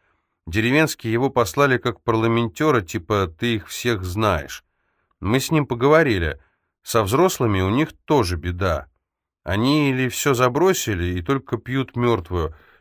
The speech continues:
или злые и всех бьют. Это в основном молодые парни, за хозяйством приходится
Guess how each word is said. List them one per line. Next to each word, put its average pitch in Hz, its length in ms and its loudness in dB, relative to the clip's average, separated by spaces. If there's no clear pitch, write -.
или 120 220 0
злые 127 440 0
и 101 40 -4
всех 120 320 -4
бьют. 92 380 -4
Это 120 220 -2
в - 20 2
основном 160 440 2
молодые 131 480 2
парни, 104 440 2
за 78 140 -10
хозяйством 104 600 0
приходится 90 720 -4